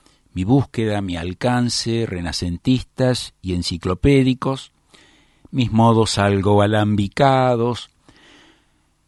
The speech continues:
plenos de circunloquios e hipérboles de naturaleza barroca,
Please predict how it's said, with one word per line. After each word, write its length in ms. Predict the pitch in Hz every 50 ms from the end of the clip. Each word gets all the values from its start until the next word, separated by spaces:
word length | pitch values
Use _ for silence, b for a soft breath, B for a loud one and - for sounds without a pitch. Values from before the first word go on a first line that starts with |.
| _ _
plenos 400 | - 110 110 113 110 110 101 92
de 80 | 101
circunloquios 960 | 95 - 110 101 - - 104 101 101 110 113 110 - - 110 113 110 107 - - -
e 100 | 95 98
hipérboles 920 | 98 87 - - 120 117 110 101 101 101 95 92 87 - - - - _ _ _ _ _
de 120 | - 95 90
naturaleza 580 | 87 85 - 92 90 92 98 107 - - 120
barroca, 580 | 117 123 135 135 139 135 127 - - 143 143